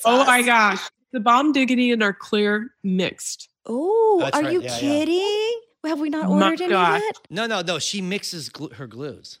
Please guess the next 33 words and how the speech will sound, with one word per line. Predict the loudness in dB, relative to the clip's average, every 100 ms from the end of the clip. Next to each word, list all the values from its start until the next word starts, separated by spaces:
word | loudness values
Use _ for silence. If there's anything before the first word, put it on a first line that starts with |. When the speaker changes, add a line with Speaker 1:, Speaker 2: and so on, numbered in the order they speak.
| -14
Speaker 2:
Oh, | -12 -10 -4 0
Speaker 1:
I, | 0
Speaker 2:
s- | 0 0
Speaker 1:
I, | 0 0 -2
okay, | 0 0
so | 0 2
you | 2 4
know | 4
I | 2
work | 2 0
out | 0 0
of |
a | -4
pallet. | -6 -4 -4 -4
Speaker 2:
Yes. | -2 -2 -4 -14 -16 _ _ _ _ _
Speaker 1:
And | 2 2 2 0
I | 0
have | 2 0
that | 0 0
little | -2
divot | 0 0 2 2
Speaker 2:
Mm-hmm. | 0 0 2
Speaker 1:
in | 2
there. | 2 0 -4 _ _ _ _
I | -2
drop | 0 0 0 -4
one | -4 0 2
drop | 2 2 0
of |
the | -8
clear | -4 -4
glue. | -2 -4 -2
Speaker 2:
Mm-hmm. | -4 -6 -4